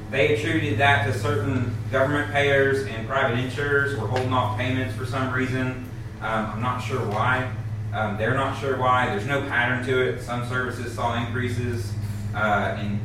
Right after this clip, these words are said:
when we did, most services saw them after. And then in, uh, March and April, we saw those numbers normalize pretty quickly, and now they've shot through the roof again. So, um, it's all good news.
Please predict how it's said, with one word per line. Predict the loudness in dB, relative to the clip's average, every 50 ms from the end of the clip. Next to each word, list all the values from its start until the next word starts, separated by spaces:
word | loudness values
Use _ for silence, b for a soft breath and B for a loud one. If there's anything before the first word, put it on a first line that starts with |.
| -4
when | -4 -4 -4
we | -2 -2 -2 0
did, | 2 4 4 4 4 2
most | 0 0 0 0 0
services | 0 -2 -2 -2 -2 -4 -4
saw | -2 -2 -2 0 0
them | 0
after. | 0 0 0 -2 -2 -2 -2 -2 -2 -2 -4 -4 -4 -6 -6 -6 -6 -8 -8 -8 -6
And | -4 -2 2
then | 2 4 4 4 2 2 0 -2 -2
in, | 0 0 2 2 2
uh, | 2 2 2 2 2 2 0 0 2
March | 2 2 2 2 0
and | 0
April, | 0 0 0 2 2 2 2
we | 2 2
saw | 2 4 4 6 6 6
those | 4 2
numbers | 2 2 2 0 0 -2 -2 -2
normalize | 0 2 2 2 2 2 2 0 0 0 -2 -2 -2 -4 -6 -6 -6 -6 -6 -4
pretty | -4 -4 -2 0
quickly, | 0 0 0 0 0 -2 -2 -2 -2 -4
and | -4 -4
now | -2 0 0 2 2 0
they've | 0 -2 -2
shot | 0 0 0 0 0
through | -2 -4
the | -4
roof | -2 0 0 0 0 -2
again. | -2 -2 -2 -2 -2 -2 -2 -4 -2 -2 0
So, | 2 2 4 4 2 2 0 -2 -4 -4 -4 -4 -4 -2
um, | 2 4 4 4 4 2 0 -2 -4
it's | -2 2
all | 6 8 8 8 8
good | 6 4 4 4
news. | 2 2 2 2 2 0 0 -2 -2